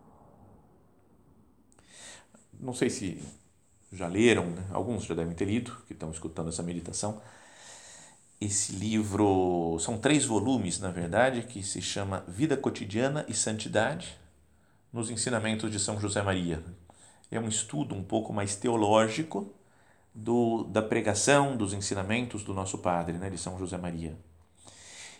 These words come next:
E num desses livros fala muito profundamente sobre a santificação do trabalho, né, porque é, é algo essencial, né, o eixo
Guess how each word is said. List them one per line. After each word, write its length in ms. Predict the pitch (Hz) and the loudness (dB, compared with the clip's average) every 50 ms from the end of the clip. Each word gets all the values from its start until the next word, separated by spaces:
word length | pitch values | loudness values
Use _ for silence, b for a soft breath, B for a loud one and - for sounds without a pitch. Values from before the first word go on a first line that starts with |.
| B B | B B
E 200 | - 151 165 175 | -4 -2 -2 -2
num 260 | - 143 147 190 208 180 | -2 -4 -4 -2 0 2
desses 380 | 131 120 - - - - - | 2 2 2 2 0 -2 -2
livros 580 | - 139 151 185 208 196 220 269 - - - - | -2 0 0 0 0 0 0 0 0 0 -2 -4
fala 400 | - - 110 107 104 131 180 151 | 4 6 8 8 8 8 6 4
muito 380 | 104 95 98 101 101 - 90 | 2 0 -2 -4 -4 -4 -6
profundamente 1120 | - - - - - 90 85 - - 104 95 92 87 90 98 110 123 143 165 - - 247 - | -6 -8 -8 -6 -4 -4 -4 -4 -6 -2 0 0 2 2 2 2 0 0 -4 -8 -10 -12 -12
sobre 340 | - - - - 113 - - | -12 -6 -4 -2 0 0 0
a 60 | 131 | 0
santificação 640 | - - 120 107 - - - 107 101 95 - - 110 | 2 0 0 0 -2 -4 -4 -2 0 0 0 0 0
do 100 | 101 101 | 0 0
trabalho, 520 | 98 117 110 95 95 90 85 80 82 82 | 2 4 6 10 10 10 10 10 6 2
né, 100 | 82 87 95 - | 0 -2 -4 -6
porque 220 | - 78 - - | -8 -6 -4 -2
é, 200 | 87 87 85 82 85 B B B B B B B B - | 0 0 -2 -2 -6 B B B B B B B B -8
é 200 | 82 80 78 78 | -6 -4 -4 0
algo 360 | 78 87 92 87 85 87 80 | 0 2 2 2 2 0 0
essencial, 720 | 78 - - 98 90 - - - 104 117 113 98 90 85 | 0 0 -2 -2 -2 0 4 8 10 12 12 12 10 8
né, 140 | 82 85 85 | 4 2 2
o 100 | 80 82 | 6 8
eixo 420 | 104 120 110 110 - - - - | 10 10 10 8 4 -2 -4 -6